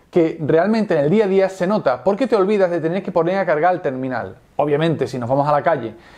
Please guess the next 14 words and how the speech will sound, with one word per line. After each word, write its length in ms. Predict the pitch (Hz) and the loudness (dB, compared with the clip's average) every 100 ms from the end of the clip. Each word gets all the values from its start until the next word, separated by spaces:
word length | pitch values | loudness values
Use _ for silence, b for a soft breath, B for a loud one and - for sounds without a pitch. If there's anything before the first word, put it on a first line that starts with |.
| B B | B B
y 400 | 196 170 127 127 - | 2 2 -2 -6 -2
tenemos 480 | 147 170 131 123 - | 0 2 0 -4 -2
una, 800 | 143 151 151 147 143 139 135 - | 0 2 2 2 2 0 -2 -4
eh, 260 | 127 120 104 | -4 -4 0
autonomía 640 | 139 147 143 170 160 117 - - | 0 2 2 2 0 -2 -10 -2
X 380 | 165 165 175 175 | -2 0 -2 -2
en 80 | 143 | -2
un 140 | 139 | 0
terminal, 440 | 139 135 156 175 180 | 0 2 2 0 0
¿no? 200 | 196 175 | -2 0
Algunos 280 | 123 123 | -2 -2
más, 240 | 151 170 139 | -2 -2 -2
otros 220 | 131 147 | -2 0
menos, 240 | 170 160 | 0 -2